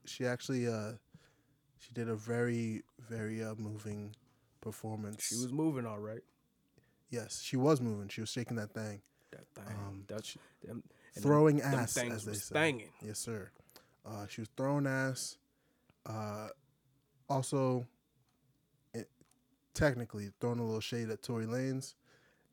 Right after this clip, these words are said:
Speaker 1: and
Speaker 2: Good.
Speaker 1: also, uh, she had a moving performance in the middle of the, the Savage anthem, uh, where she,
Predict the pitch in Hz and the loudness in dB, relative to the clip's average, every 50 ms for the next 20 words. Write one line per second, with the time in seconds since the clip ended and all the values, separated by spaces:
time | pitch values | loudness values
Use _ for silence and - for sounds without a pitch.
0 | _ - 117 107 107 110 107 110 107 104 - - 113 120 117 - - 127 120 117 | _ -8 -6 -4 -4 -2 -2 -4 -4 -4 -4 -2 -2 -2 -2 -2 -2 -2 0 2
1 | 117 110 110 110 - - _ _ _ _ _ _ _ _ _ - - _ _ _ | 2 0 0 -2 -6 -10 _ _ _ _ _ _ _ _ _ -20 -20 _ _ _
2 | - 120 117 113 110 110 110 104 104 101 85 _ _ _ - - - - 120 113 | -10 -8 -6 -6 -6 -6 -6 -6 -8 -10 -12 _ _ _ -18 -12 -8 -6 -4 -4
3 | 110 107 107 110 110 _ _ - - - _ _ _ _ _ - 131 120 120 123 | -4 -4 -6 -6 -10 _ _ -20 -20 -20 _ _ _ _ _ -4 -2 0 2 4
4 | 139 143 139 131 - 135 - - - 131 127 127 127 123 117 - - 120 120 120 | 4 4 4 4 2 -2 -4 -2 0 2 2 2 2 0 -2 -4 -6 -6 -4 -4
5 | 117 113 113 120 120 120 113 110 - - 110 107 104 104 104 107 107 104 104 98 | -4 -2 -2 -2 -2 -2 -2 -4 -4 -6 -6 -6 -8 -8 -8 -6 -6 -6 -6 -8
6 | - - - - - - 117 120 120 120 127 120 131 131 131 131 - 139 143 143 | -10 -10 -10 -8 -6 -6 -4 -4 -4 -4 -4 -2 -2 -2 -2 -2 -2 -4 -4 -4
7 | 147 - - - - _ _ _ _ _ _ _ _ _ - - - _ _ _ | -6 -12 -20 -20 -20 _ _ _ _ _ _ _ _ _ -20 -20 -20 _ _ _
8 | _ - 110 110 110 110 113 117 113 113 110 - - 127 117 117 117 113 110 110 | _ -8 -6 -4 -2 0 0 0 0 0 -2 -4 -6 -6 -4 -4 -4 -4 -4 -6
9 | 113 110 | -6 -8